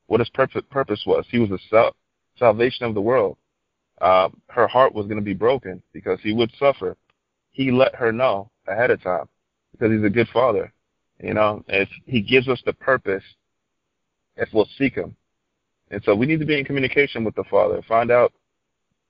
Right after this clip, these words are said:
what those gifts are and what the aim is.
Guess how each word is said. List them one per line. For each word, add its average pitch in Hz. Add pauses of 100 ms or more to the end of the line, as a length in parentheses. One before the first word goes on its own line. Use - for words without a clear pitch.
what 117
those 120
gifts 117
are 95
and 90 (420)
what 117
the 107
aim 107
is. 92